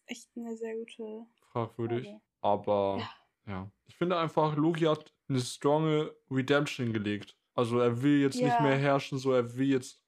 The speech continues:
Speaker 2: irgendwo auch gut sein.
Speaker 1: Findest du's ein bisschen schade, dass sie ihn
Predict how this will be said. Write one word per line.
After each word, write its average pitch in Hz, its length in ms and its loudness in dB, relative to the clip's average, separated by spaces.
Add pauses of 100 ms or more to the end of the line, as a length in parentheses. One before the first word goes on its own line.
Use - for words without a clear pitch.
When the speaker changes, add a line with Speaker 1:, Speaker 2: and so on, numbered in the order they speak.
Speaker 2:
irgendwo 135 440 0
auch 107 280 -2
gut - 220 -4
sein. 156 460 0 (220)
Speaker 1:
Findest 262 400 -2
du's 269 480 -4
ein 240 80 -8
bisschen 254 340 -2
schade, 254 840 2 (380)
dass 240 260 0
sie 240 120 -6
ihn 226 400 -4